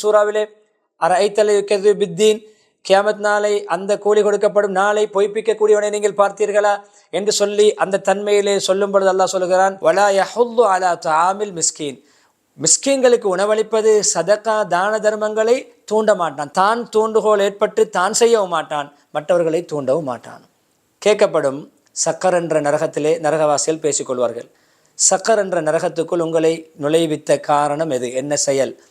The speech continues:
அதில் சொல்லும் பொழுது அவர்கள் சொல்கின்ற காரணம்தான், "லம் நகு மினல் முஸல்லீன்". இந்த சக்கர் என்ற நரகத்துக்கு நாங்கள் வர காரணம், நாங்கள் தொழுகையில் பேணுதல் இல்லை, நாங்கள் தொழவில்லை, தொழுகையாளிகளாக இருக்கவில்லை, இபாதத். அடுத்து என்ன சொல்கிறார்கள்?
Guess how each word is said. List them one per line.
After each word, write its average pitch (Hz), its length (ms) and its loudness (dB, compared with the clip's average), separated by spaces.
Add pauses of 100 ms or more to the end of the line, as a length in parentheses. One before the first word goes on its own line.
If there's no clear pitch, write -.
(400)
அதில் 180 180 0
சொல்லும் 233 300 2
பொழுது 214 200 2
அவர்கள் 165 180 -2
சொல்கின்ற 170 360 -6
காரணம்தான், 143 640 -6
"லம் 151 240 -6
நகு 151 180 -4
மினல் 131 260 -8
முஸல்லீன்". 120 520 -8 (340)
இந்த - 220 -4
சக்கர் 196 260 0
என்ற 202 180 -2
நரகத்துக்கு 170 460 -2
நாங்கள் 151 240 -2
வர 143 240 0
காரணம், 139 640 -2
நாங்கள் 135 480 -8
தொழுகையில் 165 540 -4
பேணுதல் 147 360 0
இல்லை, 113 380 -6 (220)
நாங்கள் 196 260 0
தொழவில்லை, 240 600 2 (580)
தொழுகையாளிகளாக 254 720 2
இருக்கவில்லை, 180 440 -4
இபாதத். 143 380 -4 (640)
அடுத்து 226 260 0
என்ன 277 140 2
சொல்கிறார்கள்? 165 520 -2